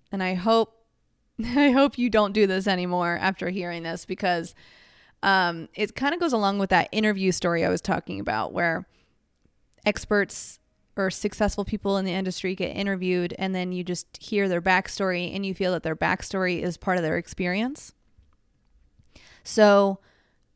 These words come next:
before, um, I realize now I'm not a fashion designer. I want to be, but I'm not one right now. Like, I don't actually have the skills, and I'm learning.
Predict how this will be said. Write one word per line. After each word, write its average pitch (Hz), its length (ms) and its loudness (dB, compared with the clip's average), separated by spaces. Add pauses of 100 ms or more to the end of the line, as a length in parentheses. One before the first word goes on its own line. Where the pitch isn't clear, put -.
(220)
before, 262 720 4 (600)
um, 190 500 2 (840)
I 202 300 4
realize 190 460 6
now 185 380 4
I'm 381 180 4
not 208 220 4
a - 20 2
fashion 185 380 2
designer. 175 580 -2
I 220 100 8
want 226 260 4
to 220 80 2
be, 175 160 2
but 277 160 4
I'm 302 140 6
not 311 220 4
one 175 200 0
right 147 160 -6
now. 98 200 -6
Like, 185 140 -4
I 214 80 2
don't 226 260 2
actually 202 320 2
have 180 180 2
the 170 60 -4
skills, 160 460 -2
and 202 100 0
I'm 208 140 2
learning. 196 320 2